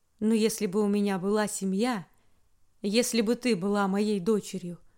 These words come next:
я всё равно поступил бы так же. Ты помнишь легенду о первых тёмных временах? Помнишь, чем она закончилась?"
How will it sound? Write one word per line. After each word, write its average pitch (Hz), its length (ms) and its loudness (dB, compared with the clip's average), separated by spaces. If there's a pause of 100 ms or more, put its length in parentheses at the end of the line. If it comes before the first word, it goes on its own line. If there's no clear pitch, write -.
(440)
я 214 200 2
всё 214 200 -2
равно 214 280 0
поступил 208 480 -4
бы 190 140 -6
так 190 260 -6
же. 160 160 -12 (1200)
Ты 208 120 -6
помнишь 277 420 2
легенду 196 420 0
о 196 100 0
первых 202 360 -2
тёмных 196 440 -2
временах? 202 540 -2 (1080)
Помнишь, 285 600 2
чем 220 220 2
она 202 180 0
закончилась?" 190 800 -6